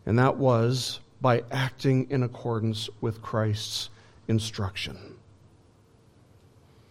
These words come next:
Let me ask you this, friends.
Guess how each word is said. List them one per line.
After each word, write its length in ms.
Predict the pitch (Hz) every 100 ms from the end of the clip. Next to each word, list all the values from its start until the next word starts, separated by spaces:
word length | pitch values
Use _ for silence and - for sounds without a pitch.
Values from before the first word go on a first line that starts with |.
| - - - - _ - _ _ _ _ _ _ _ _ -
Let 80 | 170
me 80 |
ask 200 | 151 120
you 80 | 120
this, 120 | 107
friends. 480 | 104 101 95 101 -